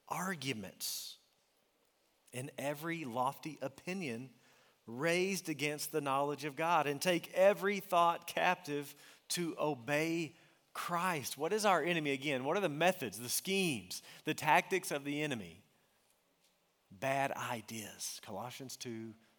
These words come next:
Second Corinthians ten. False ideology. Our enemy is bad ideas. How do we fight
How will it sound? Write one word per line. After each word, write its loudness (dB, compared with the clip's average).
Second -8
Corinthians -12
ten. -14
False -2
ideology. -6
Our -4
enemy -8
is -6
bad 0
ideas. -4
How 0
do -2
we -2
fight 0